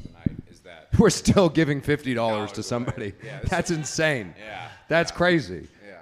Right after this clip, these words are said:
Speaker 1: Yeah.
Speaker 2: Um, yeah, we just have crazy amounts of money that we can just give people straight
Speaker 1: Uh,
Speaker 2: from, uh, straight from our bank account. So.
Speaker 1: That's not what it is. It's, you know, it's Jester's Palace giving us half the budget they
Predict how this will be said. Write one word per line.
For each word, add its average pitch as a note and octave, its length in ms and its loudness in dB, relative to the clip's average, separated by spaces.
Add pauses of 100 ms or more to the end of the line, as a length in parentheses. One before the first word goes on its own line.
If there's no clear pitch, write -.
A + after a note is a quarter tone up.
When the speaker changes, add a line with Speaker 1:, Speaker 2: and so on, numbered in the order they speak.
(180)
Speaker 1:
Yeah. A#2+ 420 4
Speaker 2:
Um, A2 380 -4
yeah, F3 140 8
we E3+ 100 6
just D3 140 2
have D3+ 180 4
crazy C#3+ 360 -2
amounts C3+ 280 -4
of A2+ 60 -6
money A2+ 340 0 (160)
that G#2 120 -6
we G#2 100 -6
can G#2+ 140 -4
just G2 160 -6
give B2+ 180 -4
people D#2 400 -4 (300)
straight A#2+ 240 -2
Speaker 1:
Uh, - 40 -10
Speaker 2:
from, B2 140 -4
uh, A2+ 440 -4
straight A#2+ 200 -6
from A#2+ 120 -4
our A2+ 60 0
bank A2+ 200 -6
account. D#2 260 -14 (200)
So. D#2+ 320 -8
Speaker 1:
That's - 200 -20
not A2+ 160 -20
what G2 120 -20
it F#2 100 -20
is. F2 320 -20
It's, - 300 -20 (360)
you G2+ 100 -20
know, F2 80 -20 (300)
it's F#2 240 -20
Jester's - 400 -20
Palace E2+ 420 -20
giving D#2+ 200 -20
us D#2+ 180 -20
half D#2+ 200 -20
the D#2+ 60 -20
budget D#2 360 -20
they D#2 160 -20